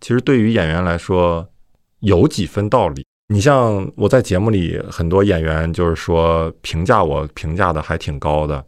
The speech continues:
比如两年前、三年前在同时期，我的段子那个时候可能会有一点先锋性，或者相对来说更成熟一些。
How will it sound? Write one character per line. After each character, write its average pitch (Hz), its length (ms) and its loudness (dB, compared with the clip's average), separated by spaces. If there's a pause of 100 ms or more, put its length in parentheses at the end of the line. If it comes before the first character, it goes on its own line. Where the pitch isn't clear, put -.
(280)
比 92 80 -2
如 92 180 2 (120)
两 82 280 -2
年 90 220 0
前、 92 500 -2 (140)
三 139 240 2
年 110 180 0
前 82 320 -2
在 117 140 4
同 92 320 -2
时 87 200 -4
期， 80 460 -4 (1000)
我 87 280 4
的 92 140 4
段 113 340 2
子 80 280 -2
那 117 180 0
个 104 80 2
时 - 160 -4
候 78 320 0 (960)
可 - 160 0
能 92 160 2
会 160 160 2
有 92 160 6
一 104 80 2
点 71 420 -4 (260)
先 98 260 0
锋 98 180 -4
性， 90 240 -8 (140)
或 - 120 -2
者 90 40 0
相 139 200 2
对 143 120 4
来 90 100 4
说 90 160 0
更 107 220 -2
成 80 240 -6
熟 71 200 -8
一 67 100 -8
些。 - 300 -16